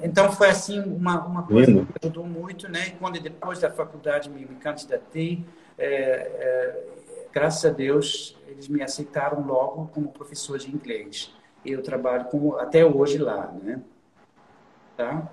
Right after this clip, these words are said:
Speaker 2: Caramba, que beleza.
Speaker 1: Essa foi
Speaker 2: Mas
Speaker 1: essa,
Speaker 2: parabéns.
Speaker 1: mais uma história. <laughs>
Speaker 2: Que beleza. Qual o nome dele? Você lembra o nome do, do astronauta?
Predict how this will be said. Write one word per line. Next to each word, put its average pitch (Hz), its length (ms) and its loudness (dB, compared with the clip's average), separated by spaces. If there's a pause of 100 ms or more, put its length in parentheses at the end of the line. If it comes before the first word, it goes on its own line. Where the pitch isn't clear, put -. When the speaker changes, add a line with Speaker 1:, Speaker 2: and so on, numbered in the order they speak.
Speaker 2:
Caramba, 135 340 6
que - 100 -8
beleza. 113 480 10 (340)
Speaker 1:
Essa 165 260 4
foi 123 240 8
Speaker 2:
Mas 123 100 12
Speaker 1:
essa, 104 140 8
Speaker 2:
parabéns. 120 280 8 (460)
Speaker 1:
mais 139 220 -4
uma 135 120 -6
história. 107 600 -6 (100)
<laughs> - 400 -2 (420)
Speaker 2:
Que 127 80 6
beleza. 131 220 12
Qual 180 140 10
o 180 80 10
nome 156 100 12
dele? 190 240 12
Você - 160 8
lembra 180 360 12
o - 20 6
nome 127 320 10
do, 113 260 12
do 107 80 8
astronauta? 127 680 8